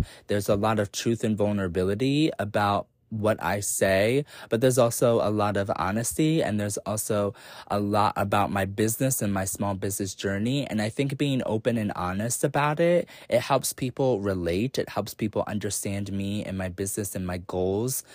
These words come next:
And so people get to know me, and they get to know my brand on a different level than just me pushing product all the time.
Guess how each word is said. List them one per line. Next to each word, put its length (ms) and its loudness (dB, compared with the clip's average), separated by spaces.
And 200 0
so 420 6
people 360 -2
get 200 -2
to 140 -2
know 260 2
me, 240 -2
and 120 -2
they 80 -2
get 180 -4
to 120 -4
know 160 0
my 160 -2
brand 480 -4
on 160 -2
a 60 -2
different 440 -6
level 360 2
than 420 -2
just 260 -4
me 180 -4
pushing 460 -4
product 500 -4
all 120 -2
the 100 -2
time. 640 -4